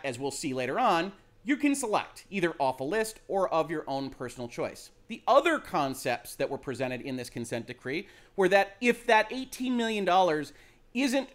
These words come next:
totally and completely distributed out to the employees that were affected by Activision Blizzard, then the extra money is either gonna be donated to charity related to advancing women in the video game and technology industries, or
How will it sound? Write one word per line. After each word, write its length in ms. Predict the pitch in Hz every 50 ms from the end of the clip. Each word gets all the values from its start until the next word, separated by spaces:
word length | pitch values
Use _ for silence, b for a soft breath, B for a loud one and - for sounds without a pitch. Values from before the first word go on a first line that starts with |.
| - _
totally 440 | - - 233 240 220 214 214 220 208
and 140 | 190 190 190
completely 480 | 185 175 160 - 208 208 - 185 165
distributed 640 | 156 156 147 - - - 196 175 190 165 156 147 - -
out 320 | 147 160 175 160 151 - b b b b b b -
to 200 | - - 233 240
the 120 | 202 208 196
employees 520 | 180 170 - - 180 170 165 156 143 123
that 120 | 156 147 -
were 120 | 139 131
affected 440 | - - 156 143 135 - 147 131 120
by 120 | 131 127
Activision 520 | 120 120 120 - 117 113 117 104 117 113 107
Blizzard, 360 | 123 143 180 247 254 240 233 b b b b b _ 160
then 340 | 208 208 208 208 208 196 - 170
the 200 | 165 185 185 - -
extra 380 | 254 - - - - 262 247
money 300 | 180 131 123 127 143 180
is 80 | 175 160
either 120 | 170 156
gonna 140 | 156 165 156
be 80 | 147 135
donated 580 | 120 151 151 156 160 151 151 147 147 143 147
to 140 | - - 131
charity 640 | 120 - - - 151 131 135 143 165 220 254 262 b b b b b -
related 320 | 151 160 175 170 170 160
to 80 | - 175
advancing 440 | 131 117 147 151 156 160 - 139 135
women 200 | 139 143 143 143
in 100 | 139 131
the 60 | 127
video 260 | 120 147 143 139 131
game 160 | 123 139 135
and 100 | 131 123
technology 500 | - 139 113 120 131 131 131 113 123 139
industries, 440 | 156 160 - - - 170 160 156 - - -
or 480 | - 330 339 302 240 285 190 311 302 B